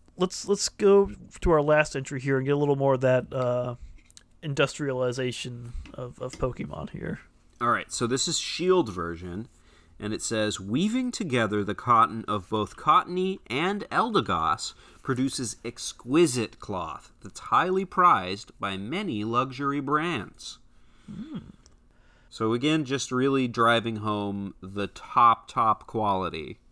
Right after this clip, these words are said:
Speaker 2: of this
Speaker 1: Yes.
Speaker 2: cotton.
Speaker 1: Yes.
Speaker 2: Real
Speaker 1: Um,
Speaker 2: primo stuff.
Speaker 1: You may remember Eldegoss, uh, evolves from Gossifleur in Sword and Shield. It has the just the big head of cotton,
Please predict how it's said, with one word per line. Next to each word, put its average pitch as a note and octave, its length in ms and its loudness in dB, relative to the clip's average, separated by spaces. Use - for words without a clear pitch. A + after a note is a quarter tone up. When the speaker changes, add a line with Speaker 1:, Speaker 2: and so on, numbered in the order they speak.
Speaker 2:
of F#2 260 -6
this F2+ 140 -2
Speaker 1:
Yes. A#2+ 100 -4
Speaker 2:
cotton. - 480 -4
Speaker 1:
Yes. - 540 -12
Speaker 2:
Real B2+ 200 2
Speaker 1:
Um, G#2+ 40 -4
Speaker 2:
primo A2 520 -2
stuff. E2 640 -8
Speaker 1:
You F3 100 2
may F#3 120 8
remember E3 520 4
Eldegoss, D3 840 4
uh, C3 340 4
evolves C3+ 300 2
from B2 180 -8
Gossifleur C#3 920 2
in B2 640 -4
Sword C#3 300 2
and B2+ 120 -6
Shield. C3 520 2
It C3 100 -8
has B2+ 200 -2
the C3+ 240 -2
just D#3 200 -6
the D3 100 -2
big D3+ 480 4
head D3+ 240 4
of C3+ 140 -2
cotton, B2+ 640 -2